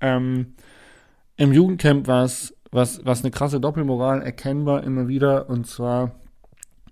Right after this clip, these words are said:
ähm, wenn die Kids zusammenkommen, neue Gruppen, häufig ist es so, dass dann doch schon zwei, drei Buddies dann, die sich kennen, auch auf einem Level fahren, die dann auch in eine Gruppe kommen, aber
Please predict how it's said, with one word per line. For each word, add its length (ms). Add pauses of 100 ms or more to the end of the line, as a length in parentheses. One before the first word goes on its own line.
(160)
ähm, 540 (840)
wenn 160
die 120
Kids 320
zusammenkommen, 680
neue 280
Gruppen, 500 (340)
häufig 360
ist 120
es 100
so, 100
dass 160
dann 140
doch 180
schon 200
zwei, 180
drei 160
Buddies 340
dann, 300
die 160
sich 220
kennen, 340
auch 220
auf 140
einem 260
Level 260
fahren, 400
die 80
dann 140
auch 160
in 60
eine 200
Gruppe 260
kommen, 220
aber 260